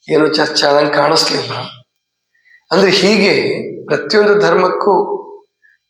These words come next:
ಸೃಷ್ಟಿಯ ನಿಯಮದ ಪ್ರಕಾರ ಅಳಿವಿರ್ತದೆ. ಈಗ ಲಿಂಗಾಯತ ಧರ್ಮ ಅದು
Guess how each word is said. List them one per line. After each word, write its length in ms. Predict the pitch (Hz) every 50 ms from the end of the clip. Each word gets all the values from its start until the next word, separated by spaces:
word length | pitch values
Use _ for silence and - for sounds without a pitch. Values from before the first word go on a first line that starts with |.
| _ - -
ಸೃಷ್ಟಿಯ 480 | 170 156 151 - - - 208 196 185 175
ನಿಯಮದ 420 | 165 160 165 165 165 160 160 160
ಪ್ರಕಾರ 380 | 196 175 - - 165 156 151 170
ಅಳಿವಿರ್ತದೆ. 1080 | - 147 147 - - - 156 160 151 139 139 135 139 - - 147 - - - - _ _ _ _ _ _ _ _ _ _ _ _ _ _ _ _ _ _ _ _ _ _ _ _
ಈಗ 240 | 170 175 196 208 196
ಲಿಂಗಾಯತ 580 | 196 165 160 156 160 165 180 190 196 208 196 202 190 165
ಧರ್ಮ 300 | 156 151 151 160 156 156 147 123 - - - - - - - - - _ _ _ _ _ _ _ _ _ _ _ _ _ _ _ _ -
ಅದು 520 | 135 135 143 151 147 143 143 131 131 131